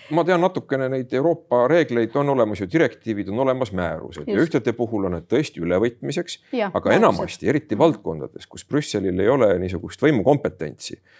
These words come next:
Speaker 1: antakse soovitusi.
Speaker 2: Just nimelt,
Speaker 1: Ja,
Speaker 2: ma, ja.
Speaker 1: ja, ja see on siis, noh, sul on seal selline piisav ruum koha peal, et nii või teistsugusel viisil neid soovitusi ellu viia. Ja see viis võib olla väga erinev.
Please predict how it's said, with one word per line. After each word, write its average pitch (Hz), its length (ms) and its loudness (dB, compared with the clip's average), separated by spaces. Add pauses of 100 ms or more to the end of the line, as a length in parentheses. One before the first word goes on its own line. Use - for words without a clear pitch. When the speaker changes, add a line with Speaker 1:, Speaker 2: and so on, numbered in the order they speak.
(220)
Speaker 1:
antakse 120 440 0
soovitusi. - 600 0 (380)
Speaker 2:
Just 294 220 -2
nimelt, 247 320 -2
Speaker 1:
Ja, - 120 4
Speaker 2:
ma, 262 120 2
ja. 254 260 2
Speaker 1:
ja, 139 140 4
ja 127 140 2
see 214 80 0
on 214 100 0
siis, 160 320 -4
noh, 180 140 -2
sul 196 160 2
on 135 80 0
seal 123 160 0
selline 123 260 2
piisav 123 320 -2
ruum 147 400 0
koha 143 300 2
peal, 107 220 2 (260)
et - 380 -8
nii 165 200 4
või 113 140 2
teistsugusel 110 560 2
viisil 110 420 0
neid 98 320 -2
soovitusi 92 640 0
ellu 92 260 2
viia. 82 280 -10 (260)
Ja 82 60 -6
see 90 140 -6
viis 120 200 0
võib 80 140 -4
olla 80 160 -6
väga 98 160 2
erinev. 95 320 -2